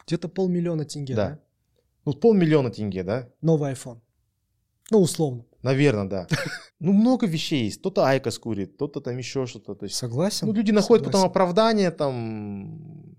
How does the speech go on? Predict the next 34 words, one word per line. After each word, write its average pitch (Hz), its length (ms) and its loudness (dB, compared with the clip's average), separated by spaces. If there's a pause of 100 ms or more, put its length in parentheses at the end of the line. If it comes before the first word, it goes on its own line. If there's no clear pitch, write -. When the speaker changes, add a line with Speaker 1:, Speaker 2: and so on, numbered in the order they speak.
(140)
Speaker 2:
чему-то. 151 720 -2 (140)
Но 165 400 -2 (220)
что - 180 2
такое 175 260 0
путешествие, 127 880 -2 (640)
да? 135 300 -2 (300)
На 123 340 2
десять 113 480 -2
дней, 175 260 2
там, 107 200 -2
на 104 80 -2
шесть-семь 147 560 -2
дней 165 420 -2 (600)
ты 131 100 -2
просто 160 400 0
получишь 139 520 -4 (420)
Speaker 1:
Ну, 131 180 0
конечно, 156 500 0
Speaker 2:
больше, 151 380 6
Speaker 1:
это 123 260 2
Speaker 2:
да? 139 60 -6
Speaker 1:
эмоции, 156 400 -2
впечатления. 139 1080 -6
Speaker 2:
Да, 151 400 0
и 160 80 2
ты 156 160 -4
потом 180 380 0
на 165 80 2
старости 180 420 -2
лет 175 320 -4
будешь 160 280 -2
вспоминать: 147 680 -8
«Блин, 117 440 -14
классно, 123 540 -14